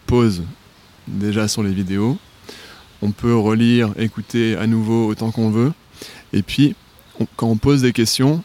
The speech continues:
en tout cas au Chemin de la Nature, les réponses sont incroyables. C'est-à-dire que c'est sourcé, euh, on sait d'où vient la réponse, c'est clair, c'est détaillé, c'est, euh,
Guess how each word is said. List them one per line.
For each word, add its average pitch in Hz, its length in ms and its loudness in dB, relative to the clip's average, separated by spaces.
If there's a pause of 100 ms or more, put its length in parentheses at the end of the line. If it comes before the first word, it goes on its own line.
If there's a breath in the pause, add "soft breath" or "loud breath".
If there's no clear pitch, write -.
(140)
en 107 80 -2
tout - 120 -12
cas 120 240 0
au 107 80 0
Chemin 110 200 -2
de 110 60 2
la 107 60 2
Nature, 143 500 0
les 107 120 0
réponses 120 400 -2
sont 98 120 0
incroyables. 104 400 -2 (680 loud breath)
C'est-à-dire 101 380 -2
que 82 360 -6 (100)
c'est 120 160 -4
sourcé, 113 540 -2 (340 soft breath)
euh, 82 640 -6 (380)
on 107 100 -4
sait 123 280 0
d'où 117 160 2
vient 113 140 4
la 104 100 2
réponse, 110 600 2 (400 loud breath)
c'est - 200 -4
clair, 107 420 0
c'est - 200 -6
détaillé, 104 540 2 (420 loud breath)
c'est, - 300 -2
euh, 76 240 0